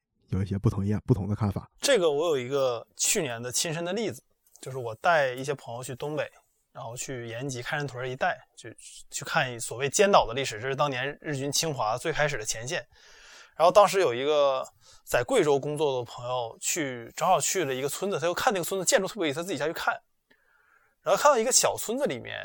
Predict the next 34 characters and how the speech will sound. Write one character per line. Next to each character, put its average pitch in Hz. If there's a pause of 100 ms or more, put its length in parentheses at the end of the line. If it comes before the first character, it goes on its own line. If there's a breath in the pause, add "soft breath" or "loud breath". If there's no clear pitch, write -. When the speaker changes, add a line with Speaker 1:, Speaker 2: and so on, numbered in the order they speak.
(640)
Speaker 2:
就 214
像 170 (640)
北 156
方 160
刚 156
才 156
说 165
的， 135
有 139
两 147
个 131
超 180
市， 175 (160)
然 123
后 127
里 143
面 120
物 160
价 170
非 202
常 143
好， - (140)
而 147
且 131
那 143
个， 139 (120)
那 156
个 131
地 131
方 127
还 127
有 131
五 127
G、 127